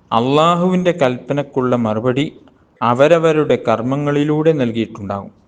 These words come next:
അതിനെ വാക്കുകളിലൂടെ വിവരിക്കുമ്പോൾ വിശുദ്ധ ഖുർആൻ വിവരിച്ചതുപോലെയുള്ള രീതിയിലായിരിക്കും ഉണ്ടാവുക.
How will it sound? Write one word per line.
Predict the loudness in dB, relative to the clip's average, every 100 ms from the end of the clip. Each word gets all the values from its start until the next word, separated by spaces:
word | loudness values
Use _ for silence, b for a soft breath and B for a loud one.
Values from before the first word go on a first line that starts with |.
| _ _ _ _ _ -8
അതിനെ | -4 -2 -2
വാക്കുകളിലൂടെ | 0 0 0 -2 0 2 4 4 2
വിവരിക്കുമ്പോൾ | 2 0 0 -2 -4 -2 0 0 -4
വിശുദ്ധ | -8 -6 0 0
ഖുർആൻ | 0 -6 -2 -2
വിവരിച്ചതുപോലെയുള്ള | -2 0 0 0 -2 -2 0 -2 -2 -4 -4 -4 -6 -8 b b -10
രീതിയിലായിരിക്കും | -4 -2 0 0 0 0 -2 -6
ഉണ്ടാവുക. | -4 -4 -6